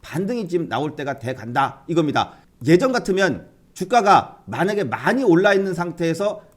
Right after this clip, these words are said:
테슬라가 악재가 나왔다, 테슬라 이슈 때문에 악재가 나왔다 그러면은 주가가 크게 하락을 합니다. 그런데 지금은 많이 하락돼 있는 상태이기 때문에 테슬라 얘기가 나와도요, 그 하락폭이 크게 크지 않다 이겁니다.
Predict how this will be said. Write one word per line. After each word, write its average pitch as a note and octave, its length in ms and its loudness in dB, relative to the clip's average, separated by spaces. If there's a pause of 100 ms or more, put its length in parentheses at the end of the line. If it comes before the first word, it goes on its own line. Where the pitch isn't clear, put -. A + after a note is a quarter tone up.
테슬라가 A#3 1000 0
악재가 A#3 480 -4
나왔다, F3+ 640 2
테슬라 G3+ 360 -2
이슈 D#3+ 420 -6
때문에 E3+ 260 -4
악재가 E3 260 -4
나왔다 D#3 260 -4
그러면은 D3+ 420 -2 (240)
주가가 E3 380 -2
크게 B3 280 -6
하락을 G3 380 0
합니다. A2+ 420 -6 (220)
그런데 G#3 720 0
지금은 B3 480 -2
많이 F#3+ 320 -2
하락돼 B3 400 -2
있는 A3+ 160 -6
상태이기 F#3 480 -6
때문에 F#3 580 -2 (280)
테슬라 C4 500 -2
얘기가 F3 300 0
나와도요, D3+ 640 -2 (160)
그 G3+ 120 -6
하락폭이 G#3+ 920 -2 (120)
크게 G3+ 320 -4
크지 C#4+ 280 -4
않다 G3+ 280 0
이겁니다. B2+ 500 0